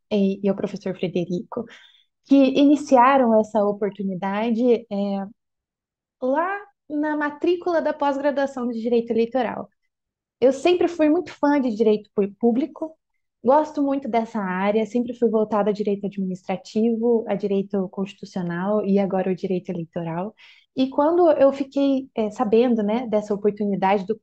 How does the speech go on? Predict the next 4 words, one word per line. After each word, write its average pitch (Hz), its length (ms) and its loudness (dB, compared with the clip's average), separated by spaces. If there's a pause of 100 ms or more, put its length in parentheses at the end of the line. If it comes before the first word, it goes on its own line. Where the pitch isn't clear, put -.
curso, 202 560 -2 (840)
conhecendo 240 960 2
a, 202 540 -4 (880)
a 180 360 -16